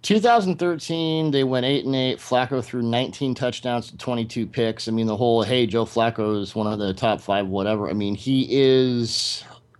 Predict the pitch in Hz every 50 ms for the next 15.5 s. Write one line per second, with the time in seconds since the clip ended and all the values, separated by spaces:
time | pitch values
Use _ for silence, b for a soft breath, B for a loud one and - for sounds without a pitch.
0 | - 131 117 - 123 127 156 147 123 131 139 143 143 151 151 147 147 - - 143
1 | 143 135 123 113 - - 151 160 165 156 170 139 - 139 139 139 135 - - 139
2 | 127 117 110 101 101 113 120 123 123 117 113 110 107 101 101 113 110 113 123 131
3 | 127 - - - 117 120 120 113 113 117 113 - - - 117 117 113 110 110 98
4 | 92 - - 117 120 123 127 127 117 113 107 - - 117 117 113 110 - 117 113
5 | 110 - b b b b b b _ 120 120 95 107 131 127 120 117 117 117 113
6 | 120 123 123 120 - 120 117 113 117 117 113 117 - - - 107 110 110 110 110
7 | - 110 104 - - 104 85 101 110 107 110 113 110 104 - - 117 117 113 107
8 | 101 - 110 104 - 65 98 110 107 - 120 113 101 113 113 113 113 113 113 113
9 | 110 113 110 110 113 b b b b b b b b b b b _ _ _ -
10 | - - 143 202 - - 359 339 240 233 233 208 - - - 170 190 214 180 123
11 | 107 64 50 - - - _ _ - 123 131 135 135 131 131 131 95 113 113 135
12 | 180 226 196 - - - - 202 214 240 269 254 220 190 180 175 151 147 139 151
13 | 147 143 143 143 139 139 - - - - 143 135 131 127 131 131 120 104 107 101
14 | - 147 151 151 - 123 95 - - 151 147 135 123 117 113 110 104 101 104 -
15 | - 196 202 170 139 120 110 107 107